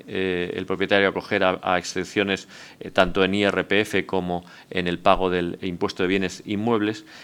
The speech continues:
y, eh, ventajas administrativas importantes, porque los montes ordenados tienen prioridad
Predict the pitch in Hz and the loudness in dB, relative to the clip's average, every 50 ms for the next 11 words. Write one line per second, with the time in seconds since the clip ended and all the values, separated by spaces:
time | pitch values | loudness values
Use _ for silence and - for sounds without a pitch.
0 | - - - - 117 120 135 143 - - 117 113 110 110 104 104 - - 104 95 | -20 -20 -10 0 4 4 6 6 4 4 4 6 6 8 6 4 4 0 0 0
1 | 104 104 98 - 131 135 131 - 139 135 - - - - 120 117 117 117 117 110 | 0 0 2 4 2 2 4 6 4 4 4 0 0 0 0 0 0 -2 -4 -4
2 | - - 110 104 127 127 131 127 120 107 - - 90 85 - - 120 117 101 87 | -2 -4 -2 0 0 0 0 0 -2 -6 -2 -2 -2 -2 0 0 0 0 0 -2
3 | 90 82 - - 90 82 - 95 90 85 82 98 110 120 110 - 120 113 - 113 | -4 -6 -4 -6 -6 -4 -2 -4 -4 -4 -2 -2 -4 -4 -2 -2 -4 -2 -2 -2
4 | 101 104 104 104 107 104 107 110 - - - - - - - - - 113 110 110 | 0 0 0 2 2 0 0 -2 -4 -10 -18 -20 -20 -20 -20 -6 0 2 2 2
5 | 110 113 - - 110 107 101 98 98 101 101 | 2 0 -2 2 4 4 4 6 6 4 4